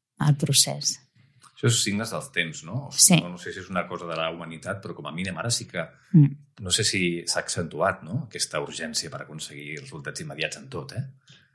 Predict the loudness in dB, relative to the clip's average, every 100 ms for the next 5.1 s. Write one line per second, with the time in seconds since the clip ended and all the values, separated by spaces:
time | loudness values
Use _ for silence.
0 | _ 4 8 10 10 8 6 6 4 0
1 | -6 -6 0 2 2 -2 -4 0 0 0
2 | -2 -10 -20 -20 _ 4 8 8 8 6
3 | 4 4 0 0 4 4 6 4 4 4
4 | 6 4 4 2 2 2 0 0 -2 -2